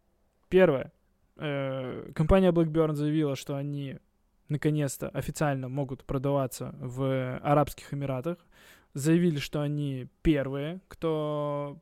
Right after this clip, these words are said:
будет, э, продаваться с акцизными марками в Арабских Эмиратах, то есть легально, круто.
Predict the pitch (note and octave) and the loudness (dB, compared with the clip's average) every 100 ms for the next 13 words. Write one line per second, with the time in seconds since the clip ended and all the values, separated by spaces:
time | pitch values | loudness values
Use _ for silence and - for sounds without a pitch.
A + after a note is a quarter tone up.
0 | _ D3 D3+ C#3 - - B2+ D3 C3+ C#3 | _ -8 -6 -6 -10 -14 -10 -10 -8 -8
1 | C#3 C#3 - C#3 C#3 C3+ C#3 B2+ C3+ D3+ | -8 -8 -4 0 0 0 -4 -8 -6 -4
2 | C3+ C3+ C3+ C3+ C3 - B2+ C3+ B2 B2 | -4 -4 -6 -6 -8 -8 -12 -12 -14 -10
3 | C3 C3 - - C#3 C#3+ F#3+ F3 C#3+ B2+ | -8 -8 -10 -12 -6 -2 -2 -2 -8 -8
4 | C3+ B2+ F3 G3 E3 - D#3 E3 E3 | -6 0 2 2 -2 -4 -4 -4 -6